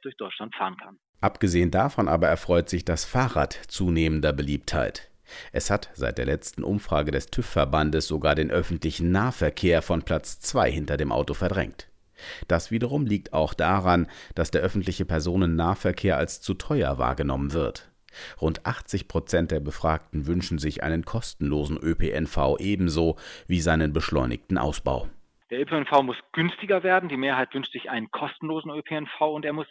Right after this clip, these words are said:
Speaker 1: besser werden, vor allen Dingen auf dem Land. Und wir brauchen eine Fahrradinfrastruktur, die diesen neuen Bedürfnissen gerecht wird. Also Fahrradinfrastrukturausbauoffensive,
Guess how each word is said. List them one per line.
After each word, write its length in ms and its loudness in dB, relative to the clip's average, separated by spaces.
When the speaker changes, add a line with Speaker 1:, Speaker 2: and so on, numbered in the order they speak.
Speaker 1:
besser 400 4
werden, 240 -2
vor 120 -2
allen 100 -4
Dingen 120 -8
auf 100 -10
dem 180 -8
Land. 260 -4
Und 220 0
wir 80 0
brauchen 280 2
eine 180 -4
Fahrradinfrastruktur, 1000 -2
die 100 -10
diesen 240 -10
neuen 220 -6
Bedürfnissen 440 -8
gerecht 280 -8
wird. 140 -16
Also 180 -10
Fahrradinfrastrukturausbauoffensive, 1900 -2